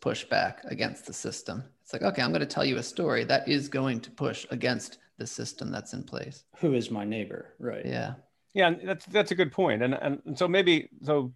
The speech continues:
Speaker 3: two things. One, the observation for me that the Samaritan is the one that in this situation is most likely the oppressed, if we're gonna use that term,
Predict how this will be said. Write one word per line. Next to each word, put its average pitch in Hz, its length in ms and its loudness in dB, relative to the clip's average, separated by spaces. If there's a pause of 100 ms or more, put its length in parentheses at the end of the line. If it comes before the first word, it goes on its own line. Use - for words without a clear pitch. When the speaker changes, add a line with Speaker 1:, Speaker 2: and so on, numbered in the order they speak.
(120)
Speaker 3:
two 180 140 6
things. 113 320 2
One, 120 360 2 (440)
the 139 60 4
observation 131 540 4
for 127 80 -2
me 131 140 6
that 123 80 -2
the 110 80 -4
Samaritan 123 540 2
is 101 100 -6
the 117 80 -4
one 113 460 2 (120)
that 107 280 -2
in 113 160 -2
this 107 120 -4
situation 110 540 0
is 95 120 -6
most 110 280 -4
likely 101 520 -2 (840)
the 113 100 0
oppressed, 120 380 4
if 107 100 -6
we're 110 60 -4
gonna 104 180 -2
use 101 240 -4
that 95 220 -4
term, 95 400 -2